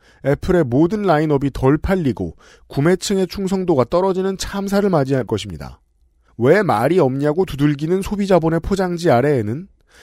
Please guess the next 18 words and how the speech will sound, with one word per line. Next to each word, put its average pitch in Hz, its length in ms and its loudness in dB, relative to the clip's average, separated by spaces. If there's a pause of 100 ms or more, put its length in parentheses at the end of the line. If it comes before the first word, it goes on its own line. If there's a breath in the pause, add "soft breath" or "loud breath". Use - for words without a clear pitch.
(180 soft breath)
제발 175 400 4
답하지 175 420 -2
말고 139 320 2
하입을 208 500 -2
유지해달라고 170 720 4
말하는 135 520 0
본심이 165 540 -2
숨겨져 160 680 0
있거든요. 110 600 -6 (1300 soft breath)
왜 180 300 6
온 170 300 2
인류가 180 440 0
연애를 143 440 0
주로 160 240 -4
나쁜 151 360 -4
사람과 170 380 0
먼저 104 360 -2
하겠습니까? 92 720 -10